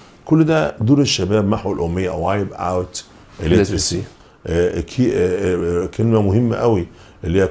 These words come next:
Speaker 1: conservation، اللي هي conserve the environment، الحفاظ على البيئة. طيب، what is voluntary work؟ اللي أنا بعمل عمل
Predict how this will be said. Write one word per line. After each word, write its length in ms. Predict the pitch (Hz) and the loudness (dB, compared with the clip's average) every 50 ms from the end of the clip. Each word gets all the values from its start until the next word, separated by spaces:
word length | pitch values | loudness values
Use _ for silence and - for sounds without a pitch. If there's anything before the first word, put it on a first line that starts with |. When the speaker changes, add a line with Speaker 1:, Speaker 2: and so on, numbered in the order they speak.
| - - | -2 0
Speaker 1:
conservation، 720 | - 120 117 101 95 98 82 78 76 85 92 92 - - | 0 2 2 2 2 2 2 2 2 2 2 2 0 -2
اللي 300 | 113 107 - 78 80 90 | -4 -4 -4 -2 -2 0
هي 60 | 95 - | 0 0
conserve 640 | - 101 95 90 82 85 85 87 90 90 101 95 | 0 -2 -2 -2 0 0 0 0 0 0 -2 -4
the 60 | 90 90 | -4 -4
environment، 640 | 85 85 82 80 87 90 90 87 90 92 92 92 - - - - - - - - 95 | -6 -6 -4 -2 -2 -2 0 0 0 2 0 0 -2 -6 -14 -20 -20 -20 -14 -8 -6
الحفاظ 520 | 85 78 - - 78 78 95 92 90 87 | -4 -4 -2 -4 -4 0 0 0 0 0
على 240 | 76 71 76 80 76 | -2 -2 -2 -2 -2
البيئة. 320 | 67 67 71 71 - - 78 - - - - - - - - - | -2 -4 -6 -8 -10 -10 -14 -18 -20 -20 -20 -20 -20 -14 -4 0
طيب، 260 | 175 - - 110 85 - - - - - - - 113 | 2 2 2 2 0 -4 -10 -16 -18 -16 -8 -2 0
what 380 | 127 151 190 196 - - - - - | 2 2 2 0 -2 -6 -10 -4 0
is 280 | 131 139 139 131 117 107 | 0 2 2 0 -2 -4
voluntary 680 | - - 78 85 85 85 82 78 - - 98 92 92 | -6 -2 0 0 2 0 0 -2 -2 -2 -2 2 2
work؟ 440 | 85 80 82 101 120 - - - - | 4 4 4 4 2 0 -2 -6 -6
اللي 120 | 90 92 | -4 -2
أنا 100 | 92 90 | -2 0
بعمل 340 | 82 92 95 92 92 87 78 | 0 0 0 -2 -2 -4 -6
عمل 380 | 73 76 82 87 92 95 113 | -4 -4 -2 -2 -2 -2 -2